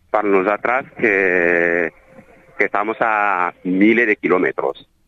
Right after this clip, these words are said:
Eh, la noticia también nos llegó por redes, por radios,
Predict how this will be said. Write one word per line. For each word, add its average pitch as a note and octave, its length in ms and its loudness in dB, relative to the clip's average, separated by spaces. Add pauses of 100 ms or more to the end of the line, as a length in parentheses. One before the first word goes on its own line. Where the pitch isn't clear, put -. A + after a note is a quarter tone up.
(100)
Eh, D#2+ 340 -4
la E2 160 -2
noticia F2 420 -4
también F2+ 300 -2
nos E2 120 -2
llegó F2 240 0
por D2+ 200 -2
redes, G2+ 320 -2 (380)
por D#2+ 160 -2
radios, A2 500 -2